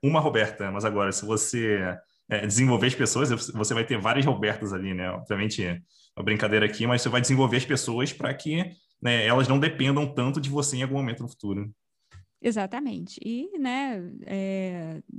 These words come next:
Speaker 2: enfim, s-, é, dividindo essa responsabilidade e esse conhecimento, a gente aumenta buzz factor, a gente se livra um pouco, ah, do risco que é ter uma pessoa só responsável encabeçando todas as, as decisões difíceis.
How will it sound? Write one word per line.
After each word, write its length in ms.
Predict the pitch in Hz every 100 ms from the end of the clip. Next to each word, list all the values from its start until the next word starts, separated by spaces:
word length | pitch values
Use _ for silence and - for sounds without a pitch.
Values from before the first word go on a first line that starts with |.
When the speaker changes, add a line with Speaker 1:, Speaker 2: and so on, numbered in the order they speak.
| 175
Speaker 2:
enfim, 380 | 208 196 175 175
s-, 220 | - -
é, 180 | 180 165
dividindo 720 | 185 220 240 190 190 240 370
essa 200 | 247 233
responsabilidade 760 | 220 202 208 196 202 190 185 -
e 200 | 226 254
esse 180 | 247 -
conhecimento, 600 | - 202 196 202 214 294
a 40 | 277
gente 240 | 240 240
aumenta 520 | 214 214 233 240 208 _ _ _ _
buzz 280 | 196 202 -
factor, 800 | 190 220 240 208 - 196 180 185
a 60 | 190
gente 220 | 190 196
se 140 | -
livra 320 | 190 196 190
um 60 | 196
pouco, 420 | 190 190 190 190 - _ _ _ -
ah, 400 | 190 190 180 180
do 120 | 180
risco 480 | 190 214 262 - 254
que 220 | - 214
é 180 | 185 226
ter 140 | 233 196
uma 180 | 208
pessoa 600 | 208 202 - 208 208 214 190
só 340 | - 190 196
responsável 680 | 214 202 196 190 185 190 202
encabeçando 640 | 196 196 190 - 185 190
todas 360 | - 180 190 190
as, 320 | 185 - - _ _ -
as 120 | 190
decisões 480 | 196 190 190 190 190
difíceis. 640 | 196 - - - - -